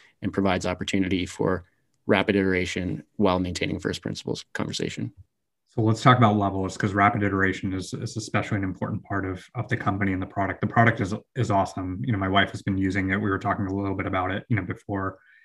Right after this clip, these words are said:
Speaker 2: before we started the, the discussion. Um, but before jumping into the product specifically,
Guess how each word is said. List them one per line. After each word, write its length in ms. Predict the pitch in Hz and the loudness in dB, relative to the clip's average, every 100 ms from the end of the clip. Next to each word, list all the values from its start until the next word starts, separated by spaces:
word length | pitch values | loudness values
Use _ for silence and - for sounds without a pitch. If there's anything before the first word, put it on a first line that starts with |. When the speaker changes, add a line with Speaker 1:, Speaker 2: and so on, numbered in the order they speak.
| _ - | _ -4
Speaker 2:
before 260 | 127 110 98 | 0 2 2
we 100 | 95 | 0
started 440 | - 104 101 110 - | 0 0 0 -4 -6
the, 100 | 135 | -4
the 100 | 101 | -2
discussion. 800 | 98 98 - 104 101 101 95 95 - | -2 -6 -2 0 0 0 -2 -2 -2
Um, 340 | 104 95 101 | -2 0 0
but 180 | 123 113 | 4 6
before 300 | 123 165 180 | 6 6 6
jumping 360 | 156 131 117 110 | 8 6 6 6
into 160 | 117 104 | 4 4
the 80 | |
product 380 | - - 101 98 | 0 0 0 0
specifically, 760 | - - - 101 101 107 95 | -6 -10 -4 -2 -2 0 0